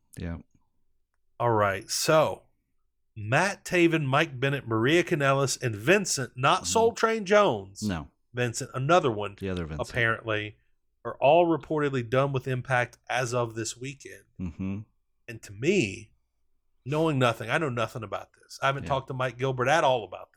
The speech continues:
Speaker 2: this.
Speaker 1: Yeah.
Speaker 2: Um, if they're done, like, they probably said no to some new contracts. Makes me think they've got places they might wanna go. Wh-, and
Speaker 1: Yeah.
Speaker 2: I don't know where. Could be W W E,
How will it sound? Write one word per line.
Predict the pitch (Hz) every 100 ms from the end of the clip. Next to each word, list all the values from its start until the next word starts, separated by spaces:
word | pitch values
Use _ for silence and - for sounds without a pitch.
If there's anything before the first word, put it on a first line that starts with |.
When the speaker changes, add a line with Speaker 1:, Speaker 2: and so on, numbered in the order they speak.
| -
Speaker 2:
this. |
Speaker 1:
Yeah. | 95 67 - _ _ _ - - _ _ _ _ _ _ _ -
Speaker 2:
Um, | 123 117 117 113 107 107 - _ _ _ _ _
if | 110 -
they're | 135 165
done, | 101 113 156 110 98 _ _ _ _ _ _ _ _
like, | 127 -
they | 139
probably | - 123 151 175 120 110
said | - 127 101
no | 107 113
to | 110
some | - 113
new | 107
contracts. | - 131 147 123 110 98 92 - - - _ _ _ _ _ _ _ _ _ _ _ _ _ _ -
Makes | 135 -
me | 131
think | - 160 147
they've | 139 127
got | 123 117 -
places | 131 117 - 107
they | 113
might | 104 107 104
wanna | 104
go. | 117 139 156
Wh-, | 117 117 - _ 90
and |
Speaker 1:
Yeah. | 95
Speaker 2:
I | 190
don't |
know | 190
where. | 170 202 147 - _ _ _ _ _ _
Could | - 156
be | 135
W | 131 123 117
W | 110 117 196
E, | 226